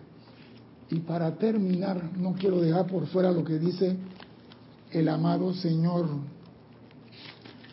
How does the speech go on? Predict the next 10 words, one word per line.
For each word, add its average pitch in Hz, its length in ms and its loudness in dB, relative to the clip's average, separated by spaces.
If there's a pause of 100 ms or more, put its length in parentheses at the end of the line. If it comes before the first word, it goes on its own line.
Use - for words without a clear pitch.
(180)
Helio. 185 400 4 (1080)
Dice, 180 380 0 (480)
"La 175 240 2
totalidad 185 560 4
de 226 100 6
la 208 140 6
ley 233 240 8
de 214 100 8
la 180 160 6
vida 196 500 6